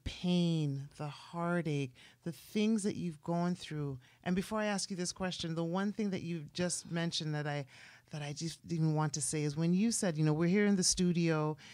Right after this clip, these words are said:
and we're, you know, we're talking about this," and you said that you weren't even ready to do your story.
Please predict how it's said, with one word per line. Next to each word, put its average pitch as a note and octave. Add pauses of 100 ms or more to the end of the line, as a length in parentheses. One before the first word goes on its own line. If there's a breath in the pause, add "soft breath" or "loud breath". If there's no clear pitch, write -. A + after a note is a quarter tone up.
(240 loud breath)
and D#3
we're, D3
you D#3
know, D3+
we're D3+
talking E3+
about C#3+
this," D3+
and D3+
you D3
said D#3+
that D#3
you D3+
weren't D#3+
even D3+
ready D#3+
to D3+
do C3+
your C#3+
story. E3